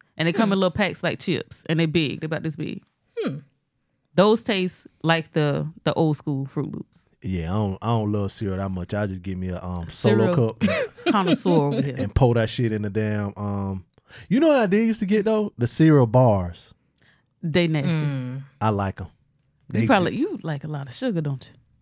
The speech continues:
Speaker 1: They just, they too
Speaker 3: Hey,
Speaker 1: sweet. I ain't
Speaker 3: man,
Speaker 1: like
Speaker 3: when I,
Speaker 1: them.
Speaker 3: when you driving a FedEx truck and you hopping in and out, you need something that you can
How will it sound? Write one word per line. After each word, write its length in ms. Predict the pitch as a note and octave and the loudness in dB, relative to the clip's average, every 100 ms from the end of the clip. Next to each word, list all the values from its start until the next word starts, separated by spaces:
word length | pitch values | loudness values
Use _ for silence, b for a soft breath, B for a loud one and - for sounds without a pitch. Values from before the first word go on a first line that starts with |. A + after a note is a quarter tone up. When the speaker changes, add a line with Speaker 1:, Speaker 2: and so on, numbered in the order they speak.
| _ | _
Speaker 1:
They 100 | G3 B3+ | 0 2
just, 180 | A3+ | 0
they 100 | F#3+ B3 | 0 -2
too 120 | G#3 | 2
Speaker 3:
Hey, 240 | G#3+ G#3+ A#2 | 6 6 4
Speaker 1:
sweet. 80 | |
I 20 | - | 4
ain't 60 | |
Speaker 3:
man, 160 | C3 D#3+ | 6 6
Speaker 1:
like 60 | E3 | 6
Speaker 3:
when 80 | D#3 | 2
I, 40 | |
Speaker 1:
them. 200 | A2+ A2+ | -2 -2
Speaker 3:
when 160 | A#2+ C3+ | 2 4
you 100 | G#3 | 6
driving 340 | F#3+ G#3 F#3 | 6 6 4
a 40 | E3 | 0
FedEx 480 | G3+ G3+ G3+ F3+ | 2 4 4 0
truck 300 | - G#3 G3 | 0 2 2
and 120 | B2 C3+ | 2 2
you 160 | F3+ D#3+ | 0 -2
hopping 320 | B2 F#3+ G3 | 2 2 2
in 100 | G3 | 2
and 100 | G3+ G3+ | 2 2
out, 160 | F#3+ | 2
you 80 | E3+ | 2
need 160 | F#3 F3 | 2 2
something 280 | G3 D3 D3+ | 0 0 0
that 40 | |
you 60 | |
can 120 | F#3+ | 0